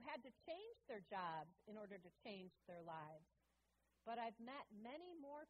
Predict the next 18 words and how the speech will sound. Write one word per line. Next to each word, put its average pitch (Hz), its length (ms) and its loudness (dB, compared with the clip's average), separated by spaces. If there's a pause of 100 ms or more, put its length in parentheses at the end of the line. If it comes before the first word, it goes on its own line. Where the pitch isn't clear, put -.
people 170 480 -8 (400)
who 262 80 -2
merely 269 560 0
had 226 160 2
to 208 80 -6 (160)
change 269 400 -4
their 196 160 0
motive 220 400 0 (160)
to - 20 -8 (140)
service 160 480 -2 (560)
in 190 80 -6
order 185 240 -4
to - 120 -14 (200)
change 196 320 -6 (160)
their 170 240 -10
lives. 165 400 -14 (1700)
Purification 233 880 -10 (1120)
of 175 80 -14